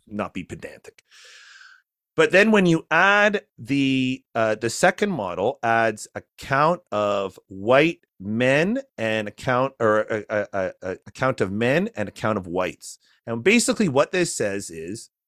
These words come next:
for every non-white, non-male student, about one point five percent of them are expected to be in sociology.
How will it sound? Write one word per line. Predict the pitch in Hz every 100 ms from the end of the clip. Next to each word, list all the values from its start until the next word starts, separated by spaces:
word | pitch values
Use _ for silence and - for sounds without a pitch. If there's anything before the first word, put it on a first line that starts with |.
| _ _ _ -
for | 117 -
every | 151 196 185 202 196 185 175 _ _
non-white, | 101 120 160 185 214 208 139 117 120 -
non-male | 110 123 139 143 127 120 110
student, | - - 98 98 110 185 _ _ _ _
about | 87 101 101
one | 123 147
point | - 135 -
five | - 110 107
percent | - 95 - 95 92
of | -
them | - - _ _
are | 92
expected | 87 - - 101 - 87
to | -
be | 87 92
in | 85
sociology. | - 87 - 90 80 - - - -